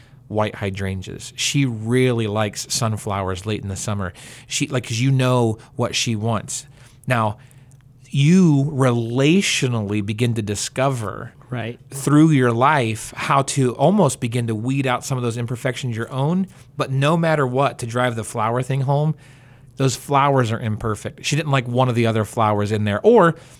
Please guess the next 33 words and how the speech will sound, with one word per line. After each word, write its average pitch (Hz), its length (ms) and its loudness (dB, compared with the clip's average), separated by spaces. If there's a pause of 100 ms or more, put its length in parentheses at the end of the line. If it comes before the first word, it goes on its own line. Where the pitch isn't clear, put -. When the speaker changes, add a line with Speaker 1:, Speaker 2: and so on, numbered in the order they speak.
(100)
Speaker 1:
the 143 100 0
petals 151 380 2
were 127 120 2
messed 113 340 -2
up, - 220 -4 (260)
or 170 380 6 (240)
the 135 120 4
whatever. 117 580 2 (420)
And 131 200 2
that's 160 260 0
the 147 100 -2
kind 135 360 0
of 113 100 -4
stuff 131 360 -2
as 110 120 -4
we 123 340 0 (140)
serve 143 640 -2
God, 101 460 -4
connect 135 460 -2
with 127 200 -2
God, 104 360 -2
help 135 500 -4
others, 117 540 0
share 139 680 0 (300)
what 127 160 -4
Jesus 135 400 0
is 113 100 -6
doing 123 220 0
in 117 80 0
our 113 140 0
life 120 260 0
with 110 140 -4
others, 117 560 -2